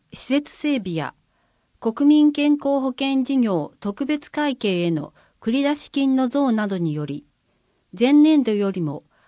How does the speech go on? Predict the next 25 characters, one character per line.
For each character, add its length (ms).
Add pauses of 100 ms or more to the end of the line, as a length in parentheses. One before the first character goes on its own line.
八 380
億 200
三 340
千 260
五 120
百 300
五 160
十 180
三 320
万 240
円 220
の 120
増 200
額 240
と 140
な 100
っ 60
て 140
い 80
ま 140
す。 240 (1500)
総 300
務 120
費 180
は、 180